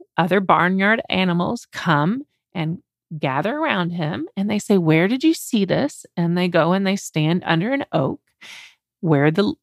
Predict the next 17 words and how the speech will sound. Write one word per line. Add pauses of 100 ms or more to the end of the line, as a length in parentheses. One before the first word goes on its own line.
Chicken
Little
had
been (680)
having
that
experience,
and
that (180)
they
realized
that (360)
what
Chicken (100)
Little
thought (320)
was